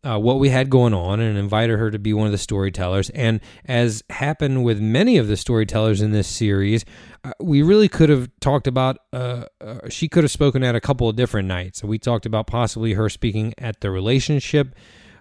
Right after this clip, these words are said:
uh, s-, relationship health storytelling night, um, because she talks a lot about the relationship with women upon, women and other women, like supporting and being supportive of other women,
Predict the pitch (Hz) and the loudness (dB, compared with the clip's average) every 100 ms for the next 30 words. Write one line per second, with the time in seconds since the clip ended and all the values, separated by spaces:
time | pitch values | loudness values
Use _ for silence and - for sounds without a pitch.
0 | - 123 123 120 120 123 - - 143 113 | -10 -4 -2 -2 -4 -6 -12 -12 -4 0
1 | 127 120 131 143 123 135 113 - 139 139 | 0 0 -2 -2 -2 -4 -4 -2 -2 0
2 | 135 135 139 139 139 120 - - - _ | -2 -4 -2 -2 -4 -6 -16 -20 -20 _
3 | _ 113 110 107 107 104 107 101 - 113 | _ -4 -2 0 -2 -2 -2 -2 -4 0
4 | 110 - 107 104 104 104 107 104 101 101 | 0 0 -4 -2 -2 -2 -4 -6 -4 -2
5 | 98 104 - - 113 104 104 104 104 - | -2 -6 -14 -12 -8 -4 -4 -4 -6 -6
6 | 101 107 95 98 107 113 107 104 - _ | -6 -4 -4 -2 0 0 0 -2 -6 _
7 | 127 110 98 110 117 113 117 120 117 110 | -14 -8 -6 -6 -8 -8 0 2 2 -2
8 | 110 101 117 107 107 120 147 147 101 95 | -2 0 2 4 2 2 2 2 0 -2
9 | - 98 - 113 113 113 113 110 101 101 | -6 -10 -6 -4 -2 -4 -4 -4 -4 -4
10 | 104 101 104 101 113 117 110 110 110 107 | -4 -4 -6 -2 0 0 -2 0 2 2
11 | 110 143 151 | 4 4 2